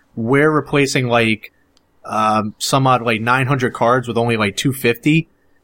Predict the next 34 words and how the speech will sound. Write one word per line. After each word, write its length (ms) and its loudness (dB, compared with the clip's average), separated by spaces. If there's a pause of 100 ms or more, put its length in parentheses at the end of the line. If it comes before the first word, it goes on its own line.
(140)
Um, 380 2
so 520 2
that, 340 2
that 120 0
kind 200 2
of 80 -4
doesn't 320 0
work 320 0
in 180 -4
Control's 480 -2
favor. 500 0 (360)
Uh, 180 2
but 140 0
I 160 2
do 160 2
think 320 0
at 100 0
one 220 0
point 320 0
it 100 2
will 300 2
be, 420 0 (300)
um, 420 -2 (140)
a 80 -2
very 240 2
viable 400 0
deck, 380 -2 (260)
uh, 160 0
closer 380 0
to 180 -2
a 40 0
higher 280 0
tier 220 -6
deck. 200 -12